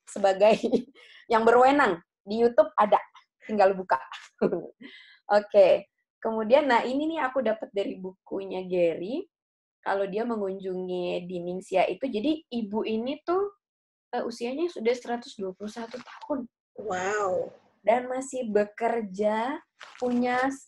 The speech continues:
Speaker 1: eh, ladang sendiri. Kebetulan
Speaker 2: Hmm.
Speaker 1: Ningxia ini banyak yang muslim ya, Bu, ya.
Speaker 2: Di, di
Speaker 1: Jadi
Speaker 2: provinsi itu, iya.
Speaker 1: Ya, di provinsi itu banyak yang muslim. Jadi bangunnya pagi, subuh, sholat gitu kali ya. Abis itu
Speaker 2: Hah?
Speaker 1: mereka langsung berkebun.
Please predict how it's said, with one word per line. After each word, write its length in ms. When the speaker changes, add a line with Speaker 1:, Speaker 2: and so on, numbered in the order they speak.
Speaker 1:
eh, 240
ladang 480
sendiri. 880
Kebetulan 400
Speaker 2:
Hmm. 240
Speaker 1:
Ningxia 240
ini 240
banyak 320
yang 240
muslim 400
ya, 80
Bu, 160
ya. 320
Speaker 2:
Di, 160
di 80
Speaker 1:
Jadi 80
Speaker 2:
provinsi 560
itu, 240
iya. 320
Speaker 1:
Ya, 320
di 160
provinsi 560
itu 80
banyak 320
yang 240
muslim. 240
Jadi 160
bangunnya 320
pagi, 640
subuh, 480
sholat 400
gitu 160
kali 240
ya. 240
Abis 240
itu 160
Speaker 2:
Hah? 80
Speaker 1:
mereka 240
langsung 240
berkebun. 1040